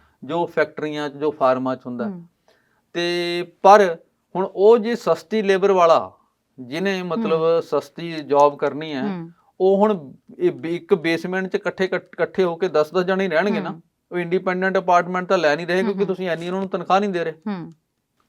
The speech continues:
Speaker 1: ਫਿਰ,
Speaker 2: ਹਮ।
Speaker 1: ਫਿਰ ਦੂਜੇ ਪਾਸੇ ਅਸੀਂ ਇਤਰਾਜ਼ ਕਰਦੇ ਹਾਂ ਕਿ ਜੀ ਇੱਕ, ਇੱਕ, ਇੱਕ ਬੇਸਮੈਂਟ 'ਚ ਵੀਹ ਵੀਹ ਜਣੇ ਰਹਿ ਰਹੇ ਨੇ, ਇਹਨਾਂ ਦਾ ਰਹਿਣ ਸਹਿਣ ਖਰਾਬ ਹੈ, ਇਹਨਾਂ, ਇਹ, ਇਹਨਾਂ ਨੇ ਸਾਡੇ ਨੇਬਰਹੁੱਡ ਦਾ ਮਾਹੌਲ ਖਰਾਬ ਕਰਤਾ।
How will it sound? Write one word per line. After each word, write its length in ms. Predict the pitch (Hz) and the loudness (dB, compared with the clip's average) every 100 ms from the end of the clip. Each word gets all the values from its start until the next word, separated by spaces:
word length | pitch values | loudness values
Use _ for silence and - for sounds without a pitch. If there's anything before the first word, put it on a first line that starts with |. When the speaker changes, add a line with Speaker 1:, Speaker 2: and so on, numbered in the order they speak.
| - | 2
Speaker 1:
ਫਿਰ, 240 | 190 214 | 8 8
Speaker 2:
ਹਮ। 60 | 202 | 8
Speaker 1:
ਫਿਰ 160 | 196 | 4
ਦੂਜੇ 260 | 170 180 233 | 2 0 2
ਪਾਸੇ 260 | 226 214 233 | 2 2 2
ਅਸੀਂ 340 | 214 202 220 | -2 -2 -2
ਇਤਰਾਜ਼ 340 | 202 180 180 | 4 6 6
ਕਰਦੇ 300 | 190 196 185 | 4 2 2
ਹਾਂ 80 | 202 | -4
ਕਿ 120 | 196 | -2
ਜੀ 160 | 202 208 | -2 -4
ਇੱਕ, 480 | 185 165 175 - - - _ - - | -8 -6 -8 -8 -20 -20 _ -20 -10
ਇੱਕ, 220 | 175 175 156 190 | -8 -6 -6 -6
ਇੱਕ 200 | 185 185 | -4 -6
ਬੇਸਮੈਂਟ 580 | 139 160 165 175 170 | -4 -4 -4 -6 -8
'ਚ 80 | 170 | -8
ਵੀਹ 200 | 143 175 | -6 -4
ਵੀਹ 100 | 190 | -4
ਜਣੇ 220 | 175 165 | -4 -2
ਰਹਿ 180 | 147 151 | 4 4
ਰਹੇ 100 | 185 | 4
ਨੇ, 100 | 180 | -2
ਇਹਨਾਂ 120 | 180 | -6
ਦਾ 140 | 185 160 | -2 -2
ਰਹਿਣ 220 | 127 156 | -2 -4
ਸਹਿਣ 220 | 170 170 | -6 -8
ਖਰਾਬ 300 | 165 143 143 | 0 0 2
ਹੈ, 220 | 139 131 _ _ _ _ _ _ - | 0 -2 _ _ _ _ _ _ -10
ਇਹਨਾਂ, 440 | 165 180 180 170 160 - | -10 -2 -2 -2 -8 -12
ਇਹ, 280 | 151 156 | -12 -10
ਇਹਨਾਂ 200 | 160 175 | -8 -6
ਨੇ 100 | 170 | -6
ਸਾਡੇ 320 | 151 147 147 143 | -4 -4 -4 -6
ਨੇਬਰਹੁੱਡ 440 | 127 131 127 139 | -4 -4 -6 -2
ਦਾ 120 | 143 | -4
ਮਾਹੌਲ 260 | 143 135 135 | -2 -6 -6
ਖਰਾਬ 300 | 131 135 131 | -4 -4 -4
ਕਰਤਾ। 320 | 135 123 | -8 -8